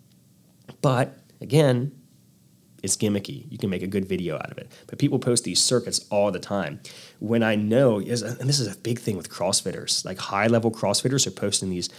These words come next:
hit circuits when that's not at all what they do in their workouts.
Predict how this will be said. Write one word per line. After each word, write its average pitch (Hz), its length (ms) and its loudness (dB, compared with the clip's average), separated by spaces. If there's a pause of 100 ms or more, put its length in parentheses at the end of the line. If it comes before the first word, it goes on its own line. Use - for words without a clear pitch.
(240)
hit 190 220 2
circuits - 640 0 (360)
when 127 300 6
that's 131 240 2
not 127 180 2
at 120 120 2
all 139 340 4
what 127 160 2
they 117 100 2
do 110 220 4
in 107 40 0
their 101 100 2
workouts. 92 600 -2